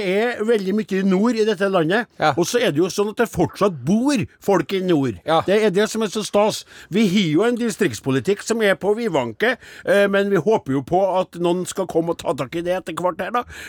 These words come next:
Speaker 1: Eh, får bare skifte ut noen ved neste valg. Men så er det da slik at, eh, avstandene oppe i nord er så stor for folk at hvis de er dårlige, så har de behov for, eh, luftbåren transport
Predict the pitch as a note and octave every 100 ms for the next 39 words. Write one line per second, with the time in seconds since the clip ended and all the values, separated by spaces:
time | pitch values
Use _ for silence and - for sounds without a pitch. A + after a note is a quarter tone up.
0 | - F3+ F#3 F3 F#3+ F3 G3+ F3 G#3 -
1 | C#3 D3 - F3+ F3 F3+ E3+ E3+ F3+ -
2 | E3 G3+ G#3 - - - C#3+ D#3 B3+ F3
3 | - - B4+ - A2+ - G3+ F3+ B2+ E3+
4 | D#3+ F3+ - F#3+ - - - - E3+ -
5 | - _ D#3+ E3 F#3 G#3 F3+ - - A2+
6 | A2 D3 F#3+ G#3 - E3+ E3+ F#3+ F#3+ F3+
7 | G3 - - F#3+ G#3+ _ - F#3+ - G#3+
8 | - - - - D#3+ - D#3+ - E3+ F#3+
9 | E3 A3 F#3+ C#3+ F#3+ _ - F3 E3 D#3+
10 | F#3+ E3+ F3+ - G3 F#3 - - - D3+
11 | F3 F3 C#3+ - - - _ - A#2 C#3+
12 | C#3 C3+ F#3 - G#3+ A3 D3+ - G3 A#3